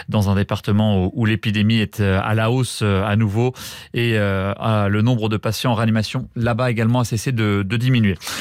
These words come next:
La famille de Cédric Chouviat demande à Emmanuel Macron de suspendre les policiers qui étaient intervenus le trois janvier dernier sur le contrôle qui avait dégénéré à Paris.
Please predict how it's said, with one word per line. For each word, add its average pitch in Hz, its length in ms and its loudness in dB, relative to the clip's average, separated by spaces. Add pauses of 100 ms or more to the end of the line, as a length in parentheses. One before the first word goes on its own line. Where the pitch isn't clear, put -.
(120)
La 147 100 0
famille 170 240 0
de 151 120 0
Cédric 180 420 -2
Chouviat 139 420 0
demande 143 320 0
à 139 60 0
Emmanuel 147 300 2
Macron 143 340 0
de 139 80 0
suspendre 147 760 0
les 117 120 0
policiers 123 420 -2
qui 123 100 -4
étaient 123 220 -2
intervenus 123 420 0
le 123 80 0
trois 147 220 -4
janvier 131 340 -2
dernier 123 400 0 (400)
sur 143 360 -2
le 120 100 2
contrôle 147 560 0
qui 120 160 -4
avait 117 200 0
dégénéré 117 680 0
à 107 200 0
Paris. 127 440 -2